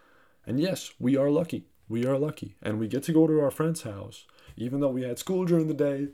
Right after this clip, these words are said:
we get to go to our friend's house during the night. We get to watch it with them. Spend some time with them. How about that? How about that?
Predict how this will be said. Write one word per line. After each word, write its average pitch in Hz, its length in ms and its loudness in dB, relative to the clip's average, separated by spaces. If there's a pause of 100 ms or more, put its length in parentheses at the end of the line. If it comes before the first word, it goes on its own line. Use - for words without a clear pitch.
(120)
we 147 80 -8
get - 180 -4
to - 60 -12
go 403 180 -2
to 208 140 4
our 180 120 4
friend's 175 360 -2
house 165 220 6
during 156 280 6
the 143 60 4
night. 143 260 4 (240)
We 190 120 -6
get 359 180 0
to - 80 2
watch 143 320 4
it - 80 4
with 107 160 -6
them. 107 240 -2 (640)
Spend 143 300 -2
some 160 120 -12
time 123 300 -8
with 104 160 -12
them. 98 200 -6 (840)
How 175 160 0
about 143 320 0
that? 92 240 -8 (320)
How 123 140 0
about 131 320 0
that? - 200 -8